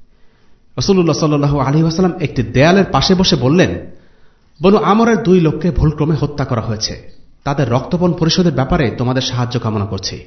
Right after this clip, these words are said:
তারা বলল, "ঠিক আছে, আপনি বসুন, খাওয়া দাওয়া করুন, আমরা বিষয়টা দেখছি।" টাকা নিয়ে আসার কথা বলে তারা ভেতরে গেল।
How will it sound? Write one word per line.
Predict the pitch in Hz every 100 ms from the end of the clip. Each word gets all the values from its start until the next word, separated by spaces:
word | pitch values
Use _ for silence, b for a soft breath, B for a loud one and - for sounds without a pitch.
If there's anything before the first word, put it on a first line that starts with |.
| - - - - - - _ _ - - - - _
তারা | - 127
বলল, | 160 202 139 110 - b b b -
"ঠিক | - 117
আছে, | 120 117
আপনি | 98 170
বসুন, | 156 156 101 -
খাওয়া | - 175
দাওয়া | 196 190
করুন, | 113 85 - b b b
আমরা | 131 165 180
বিষয়টা | 139 156 147
দেখছি।" | 117 110 - - - - - - _ _ - - - - _
টাকা | - 160 190
নিয়ে | 202 196
আসার | 151 160 -
কথা | 147
বলে | 131 160 143 113 -
তারা | 123 110
ভেতরে | - 135 117
গেল। | 101